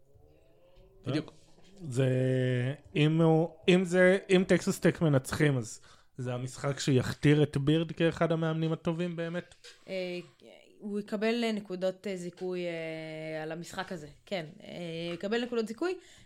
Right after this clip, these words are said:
Speaker 3: אה, למרות ששוב, זה... זה לא שאיזה מישיגן עכשיו היא איזה קבוצה, אם הם היו פוגשים עכשיו, תגיד לי פה את, אה, U N C, או, אתה יודע, הם, הם, קבוצה שהיא גם נחשבת יותר טובה, והוא היה עובר אותם, הייתי אומרת לך, חד משמעית כן.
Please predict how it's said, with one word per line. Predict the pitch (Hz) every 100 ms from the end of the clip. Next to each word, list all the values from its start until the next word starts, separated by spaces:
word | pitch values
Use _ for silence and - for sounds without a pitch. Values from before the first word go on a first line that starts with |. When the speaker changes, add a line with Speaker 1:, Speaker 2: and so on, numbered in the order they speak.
| -
Speaker 3:
אה, | 208 220
למרות | 220 226 311
ששוב, | 320 392 349
זה... | 240 240 - - - - - -
זה | 214
לא | 240
שאיזה | 311 311
מישיגן | 254 254 - 277 226 214
עכשיו | 208 220
היא | 220
איזה | 196 185
קבוצה, | 185 180 - - 226 233 226 214 -
אם | -
הם | 233
היו | 220 220
פוגשים | - - 240
עכשיו, | 214 190
תגיד | - 185
לי | 196
פה | 190 185 175
את, | 165
אה, | 165 151 - - _ 165
U |
N | 185 185 - -
C, | 294 302 262
או, | 196 180 - - - -
אתה |
יודע, | 220 190
הם, | 147 -
הם, | 147 123 - - - - -
קבוצה | - 196 - 269 262 226 190 180 -
שהיא | - - 185
גם | 226 269
נחשבת | 226 - - 277 226 202 - -
יותר | - 175 240 220
טובה, | - 202 196 294 302 - - - _
והוא | 190
היה | 214 262
עובר | 240 320 330
אותם, | 311 254
הייתי | 247
אומרת | 240
לך, | 233 226 - -
חד | - 269 269
משמעית | 254 240 240
כן. | - 220